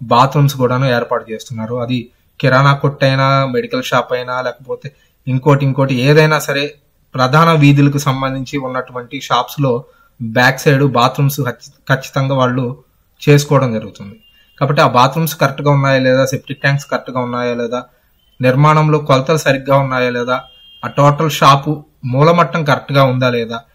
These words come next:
ఆ షాప్‌కు సంబంధించి మెట్లు ఇట్లాంటివి తదితర అంశాలు ఏమైనా ఉన్నప్పుడు వాటికి సంబంధించినటువంటి విషయాలు కరెక్ట్‌గా ఉన్నాయా లేదా, ఇలాగ మీరు అన్నిటినీ చెక్ చేసుకోండి. అంతే తప్పితే వీధి వచ్చింది, వీధి ఆ shop మొత్తాన్ని చూస్తుంది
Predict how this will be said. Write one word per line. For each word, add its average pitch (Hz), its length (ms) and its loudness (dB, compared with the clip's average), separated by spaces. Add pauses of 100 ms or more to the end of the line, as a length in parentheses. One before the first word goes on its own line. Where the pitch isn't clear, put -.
(1080)
ఆ 135 60 2
షాప్‌కు 151 380 0
సంబంధించి 156 460 0
మెట్లు 139 360 2
ఇట్లాంటివి 147 500 2
తదితర 131 380 -2
అంశాలు 135 420 2
ఏమైనా 131 260 -2
ఉన్నప్పుడు 127 520 -6 (340)
వాటికి 139 320 4
సంబంధించినటువంటి 143 840 2
విషయాలు 139 320 -2
కరెక్ట్‌గా 127 380 -4
ఉన్నాయా 123 300 -4
లేదా, 117 220 -6 (380)
ఇలాగ 151 200 4
మీరు 160 200 4
అన్నిటినీ 170 640 0
చెక్ 147 240 -2
చేసుకోండి. 131 540 0
అంతే 127 220 -2
తప్పితే 143 600 -2 (260)
వీధి 147 420 2
వచ్చింది, 147 500 4
వీధి 147 340 4
ఆ 135 100 4
shop 135 320 0
మొత్తాన్ని 139 460 -2
చూస్తుంది 131 760 -4